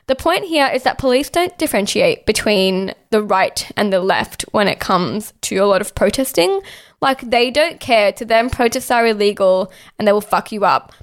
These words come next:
And we've seen that with the anti-vax protests and how violent they've gotten. And I think we need to remember that just because we disagree with the anti-vaxxers and we oppose their logic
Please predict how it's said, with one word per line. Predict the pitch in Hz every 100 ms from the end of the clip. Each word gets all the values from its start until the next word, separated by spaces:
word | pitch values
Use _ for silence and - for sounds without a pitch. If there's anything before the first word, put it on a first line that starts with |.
| _ -
And |
we've | 233 226
seen | - 262 269
that | 220 180
with | - 214
the | -
anti-vax | 214 214 208 196 196 -
protests | - 196 208 196 -
and | 220
how | 202 208
violent | 196 180 196 190
they've | 214 202
gotten. | 185 120 92 320 - -
And | 254
I | 247
think | 247 269 277 -
we | 285
need | 311 277
to | -
remember | 294 240 202 214 202
that | 220 -
just | 214 220 -
because | 254 285 262 254 -
we | 220 220 214
disagree | 214 - 202 202 196
with | 196 190
the |
anti-vaxxers | - 202 214 - - 208
and | 202
we | 208
oppose | 214 - 208 202
their | 202
logic | 190 196 196 -